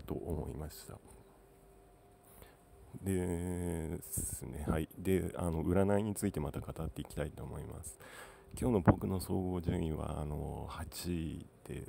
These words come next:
まあ、下の方です。で、ラッキーカラーは水色。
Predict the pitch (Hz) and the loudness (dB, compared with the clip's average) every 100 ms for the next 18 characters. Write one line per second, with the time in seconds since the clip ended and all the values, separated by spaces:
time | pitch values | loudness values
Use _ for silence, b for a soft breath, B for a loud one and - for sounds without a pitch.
0 | - 80 - 71 73 76 71 - - - | -4 0 2 0 -4 -6 -8 -10 -8 -8
1 | - B B B B - 92 90 87 87 | -8 B B B B -4 0 2 2 2
2 | 82 82 85 85 82 82 - - 110 - | 0 0 0 -2 -2 -2 -4 -10 -6 -2
3 | 110 76 76 78 76 - 78 76 73 76 | 0 0 0 -2 -2 -2 -2 -2 -4 -6